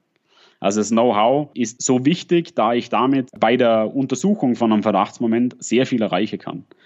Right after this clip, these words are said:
Also aus Erfahrung mit der Arbeit und mit den internen Revisorinnen und Revisoren weiß ich auch, dass, äh, fehlendes Know-how und ein falsches Vorgehen hingegen, ähm, die, äh, gesamte Basis einer forensischen Untersuchung, wie ich vorher kurz erwähnt habe, zerstören kann.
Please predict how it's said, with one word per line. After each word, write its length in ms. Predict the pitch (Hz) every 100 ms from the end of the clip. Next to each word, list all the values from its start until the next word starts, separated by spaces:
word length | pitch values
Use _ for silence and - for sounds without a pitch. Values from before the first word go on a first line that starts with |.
| - -
Also 240 | 104 107 -
aus 160 | 117
Erfahrung 680 | 113 113 98 113 151 175 170 -
mit 260 | 120 117
der 100 | 117
Arbeit 540 | - 110 143 160 175 - _ _ _
und 380 | 120 117 - 120
mit 480 | 123 127 - - -
den 320 | 110 110 107
internen 640 | 110 151 156 123 117 110
Revisorinnen 720 | 110 110 107 135 143 123 110
und 140 | 110 104
Revisoren 520 | 104 101 123 131 104
weiß 300 | 101 127 123
ich 140 | -
auch, 260 | 107 117 - _ _ _
dass, 220 | - 98
äh, 140 | - 98
fehlendes 480 | 107 120 147 117 110
Know-how 520 | 101 92 98 123 - - _ -
und 180 | 113 113
ein 60 |
falsches 420 | 110 92 135 135 -
Vorgehen 460 | 123 147 120 113
hingegen, 800 | 104 110 107 113 120 127 135 117
ähm, 380 | 110 110 107 107
die, 320 | 107 113 107
äh, 260 | 107 101 98
gesamte 440 | 101 101 120 117
Basis 420 | 101 87 110 110 92
einer 220 | 92 92
forensischen 500 | - 92 104 104 104
Untersuchung, 540 | 98 95 117 110 107
wie 80 | 98
ich 100 | 95
vorher 240 | 107 104
kurz 240 | 104 120 110
erwähnt 300 | 95 101 101
habe, 260 | 98 85
zerstören 480 | - - - 98 95
kann. 280 | - 85 82